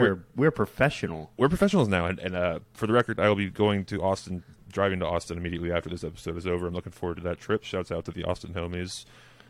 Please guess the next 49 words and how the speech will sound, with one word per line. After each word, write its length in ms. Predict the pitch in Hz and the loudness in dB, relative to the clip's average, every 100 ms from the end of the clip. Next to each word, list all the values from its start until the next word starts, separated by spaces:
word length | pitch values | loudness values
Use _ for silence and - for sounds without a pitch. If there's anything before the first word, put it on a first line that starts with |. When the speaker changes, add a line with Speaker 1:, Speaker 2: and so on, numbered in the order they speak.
| - | -8
Speaker 2:
How 80 | 95 92 | -2 -2
Speaker 1:
Zach, 20 | |
Speaker 2:
are 20 | |
you 60 | - | -2
Speaker 1:
how 40 | 113 | 0
Speaker 2:
gonna, 100 | 107 | 2
Speaker 1:
you 80 | 180 | 2
been 60 | |
Speaker 2:
how 40 | 156 | 2
are 40 | |
you 60 | 165 | 4
Speaker 1:
doing? 120 | 151 | 2
Speaker 2:
gonna 100 | 139 | 2
edit 160 | 151 | -2
this 140 | 113 - | -2 -6
thing? 260 | 92 85 - _ _ _ _ - | -8 -8 -16 _ _ _ _ -6
Speaker 1:
I'm 60 | 107 | 0
gonna 80 | 101 | 2
do 80 | 95 | 2
it 40 | |
at 40 | 85 | 0
the 80 | |
ranch. 280 | 90 80 - - _ _ _ _ _ _ _ _ - | -4 -6 -12 -20 _ _ _ _ _ _ _ _ -4
Speaker 2:
You're 140 | 123 | 0
gonna 120 | 143 | 2
edit 160 | 139 135 | 2 0
the 80 | 120 | 0
ranch? 300 | 113 202 - | 0 0 -2
Is 60 | |
that 100 | 117 | -4
Speaker 1:
Mm-hmm. 80 | 92 | 0
Speaker 2:
possible? 260 | 101 135 120 | 0 0 0
I 40 | |
guess, 260 | 139 147 - | 0 0 -2
I 80 | 123 | -6
guess 180 | 127 127 | -4 -4
it 40 | |
doesn't 180 | 107 98 | -6 -4
matter. 300 | 98 101 90 | -2 0 0
The 80 | 98 | -2
only 120 | 98 | -4
thing 120 | - | -4
that 60 | 95 | -8
matters 240 | 95 95 98 | -8 -10 -6
now 220 | 101 95 | -4 -4
is 80 | 90 | -6
that 80 | |
you 80 | 87 | -6
got 180 | 95 | -6